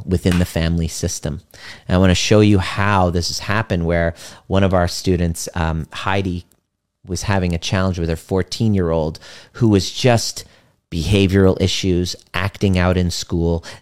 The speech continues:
this close to getting kicked out. And finally, I mean, there was problems before, but once it got to that level, that's when she reached out to me, 'cause she was a former graduate of our programs. And she says, "Could you help my son? I'm just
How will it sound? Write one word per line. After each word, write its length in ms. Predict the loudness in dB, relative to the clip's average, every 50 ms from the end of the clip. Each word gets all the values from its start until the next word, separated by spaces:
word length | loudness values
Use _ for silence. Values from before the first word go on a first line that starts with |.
| _
this 420 | -10 -10 -2 2 2 2 2 2 -2 -6
close 440 | -4 0 2 4 4 4 2 0 -2
to 100 | -4 -2
getting 320 | 0 0 0 0 0 -2
kicked 340 | -2 0 0 0 0 0 0
out. 240 | 2 2 2 2 0 0
And 180 | -2 -2 -4
finally, 760 | -6 -6 -4 -2 0 0 0 0 0 -2 -2 -4 -6 -8 -10 -14 -20 -20 -20 -20 _ _ _ _ -2
I 60 | 0
mean, 160 | 2 4 4
there 120 | 6 6 4
was 160 | 4 2 0
problems 500 | 0 2 4 4 4 4 2 0 0 0
before, 460 | -2 -2 -2 -2 0 0 2 2 2
but 220 | 2 0 -2 -2 0
once 240 | 0 0 2 0 -2
it 100 | -2 -2
got 200 | -2 -2 -2 -2
to 80 | -2 0
that 260 | 0 0 0 -2 -2
level, 240 | -4 -4 -2 -2 -2
that's 240 | -2 -2 -2 -2 -2
when 120 | -4 -2
she 180 | -2 -2 -2 -2
reached 340 | -2 -2 -4 -4 -4 -2
out 180 | -2 -2 -2 -4
to 80 | -6 -6
me, 140 | -4 -4 -4
'cause 160 | -6 -6 -8
she 120 | -4 -4
was 100 | -4 -4
a 60 | -4 -6
former 440 | -6 -6 -4 -4 -2 -2 -2 -4 -4 -8 -16 -20 -20 -12 _
graduate 600 | 0 2 2 2 2 2 0 2 2 0 0 -2
of 160 | -4 -4 0
our 260 | 0 0 0 0 -2 -6 _ _
programs. 680 | -2 2 2 4 4 2 0 0 0 -2 -4 -4 -6 -8
And 120 | -8 -8
she 80 | -8 -8
says, 200 | -6 -8 -8 -8
"Could 280 | -8 -8 -8 -6 -4 -2
you 140 | -2 -2
help 220 | 0 0 0 0 0
my 120 | -2 -2
son? 240 | -2 -2 -2 -2 -2
I'm 160 | -2 -4 -4
just 220 | -4 -4 -6 -6